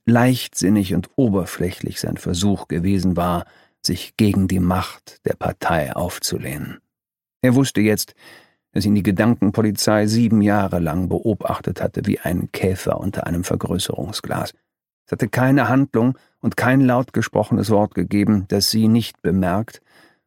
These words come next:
und keinen Gedankengang, den sie nicht erraten hatten.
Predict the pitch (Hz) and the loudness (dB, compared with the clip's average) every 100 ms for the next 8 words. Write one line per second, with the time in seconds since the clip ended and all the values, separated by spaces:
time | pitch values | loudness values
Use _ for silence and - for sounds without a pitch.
0 | - 107 - - 107 110 104 101 104 117 | -4 -4 -2 2 4 4 4 2 4 2
1 | - 95 92 95 107 107 - _ 101 101 | 2 0 0 0 0 -2 -6 _ 0 2
2 | 98 101 98 98 - - 95 85 85 78 | 2 2 2 0 -6 -8 -4 -2 -4 -4
3 | - 82 - - - | -4 -4 -4 -6 -8